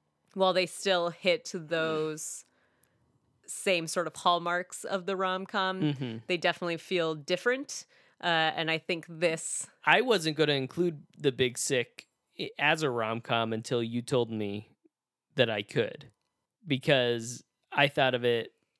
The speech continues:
Speaker 2: almost more of a familial drama.
Speaker 1: Yeah, I,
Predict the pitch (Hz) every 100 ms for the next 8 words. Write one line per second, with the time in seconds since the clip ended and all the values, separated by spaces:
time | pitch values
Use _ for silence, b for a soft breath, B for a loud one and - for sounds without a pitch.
0 | - 139 131 123 135 123 113 104 - 123
1 | 123 120 120 117 110 110 - 254 240 220
2 | - 277 370 415 339